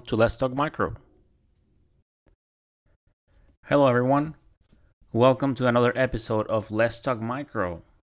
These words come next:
Hope you had a good week. Um, I wanna start once again by thanking everyone for the support. Thank you for the downloads. Uh, just to remember, Let's Talk Micro is available in Apple Podcasts, Spotify,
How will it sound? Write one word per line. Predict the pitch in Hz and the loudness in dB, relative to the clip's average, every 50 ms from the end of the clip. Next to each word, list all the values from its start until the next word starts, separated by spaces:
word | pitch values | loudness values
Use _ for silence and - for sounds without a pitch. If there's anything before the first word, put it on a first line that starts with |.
| _ _ _ _ _ _ _ - - | _ _ _ _ _ _ _ -14 -8
Hope | - 120 113 113 117 | -6 -4 -4 -4 -6
you | 113 | -6
had | 113 117 110 | -4 -2 -2
a | 107 | -2
good | 98 107 120 110 | -2 -2 -2 -2
week. | 113 110 123 139 131 101 - - - _ _ _ _ _ _ _ _ _ _ _ _ _ _ _ _ _ _ _ _ _ _ _ _ - | -2 -2 -4 -4 -4 -6 -10 -16 -20 _ _ _ _ _ _ _ _ _ _ _ _ _ _ _ _ _ _ _ _ _ _ _ _ -10
Um, | 101 101 101 101 98 92 90 87 90 101 - - - _ _ _ _ _ _ | -6 -6 -4 -4 -4 -6 -6 -10 -12 -16 -20 -20 -20 _ _ _ _ _ _
I | 104 104 | -8 -8
wanna | 104 117 117 113 | -6 -6 -8 -8
start | 117 - 127 123 120 | -6 -2 -2 0 0
once | 117 123 120 107 - | 0 -2 -4 -6 -8
again | 117 120 127 127 117 | -6 -6 -6 -4 -4
by | 113 107 | -4 -6
thanking | 104 - 113 113 110 - 113 110 113 | -6 -6 -8 -8 -8 -8 -10 -8 -8
everyone | 107 110 117 117 117 117 110 | -8 -8 -8 -10 -10 -10 -10
for | - 113 | -8 -8
the | 104 104 | -6 -6
support. | - - 107 - - 131 139 143 147 156 - _ _ _ _ _ _ _ _ - | -8 -10 -12 -8 -6 -4 -4 -4 -4 -6 -12 _ _ _ _ _ _ _ _ -12
Thank | 107 104 104 104 | -10 -8 -8 -10
you | 101 | -10
for | 98 - 107 101 98 | -8 -6 -4 -4 -2
the | 95 | -2
downloads. | 110 113 123 131 131 135 143 139 - - - - _ _ _ _ _ _ _ _ _ _ _ _ _ _ _ _ _ _ _ _ _ | -2 -4 -2 -2 -2 -4 -4 -6 -8 -12 -18 -20 _ _ _ _ _ _ _ _ _ _ _ _ _ _ _ _ _ _ _ _ _
Uh, | 95 95 98 101 101 98 98 98 | -8 -6 -4 -4 -4 -4 -4 -6
just | 98 90 101 107 104 - | -6 -6 -6 -6 -8 -8
to | - 117 | -10 -8
remember, | 110 107 107 110 117 120 120 120 113 104 | -6 -6 -4 -4 -4 -4 -4 -4 -4 -4
Let's | 101 104 - | -4 -6 -8
Talk | - - 117 104 110 | -8 -10 -10 -8 -8
Micro | 113 120 135 127 - 131 123 120 120 | -8 -8 -8 -8 -8 -6 -6 -6 -6
is | 110 107 - | -8 -8 -8
available | 104 110 113 110 107 104 110 110 110 107 | -8 -6 -6 -6 -6 -6 -6 -8 -8 -8
in | 107 104 101 98 104 104 110 - _ - | -8 -8 -8 -8 -10 -12 -16 -18 _ -8
Apple | 113 101 101 - 107 98 | -8 -6 -6 -8 -10 -10
Podcasts, | - - 143 139 - - - 135 131 131 120 - - | -4 -4 -4 -4 -4 -6 -8 -8 -8 -8 -10 -12 -14
Spotify, | - - 117 113 110 107 - - 104 104 104 104 104 107 107 | -8 -6 -4 -4 -4 -6 -4 -4 -4 -2 -2 -4 -4 -6 -8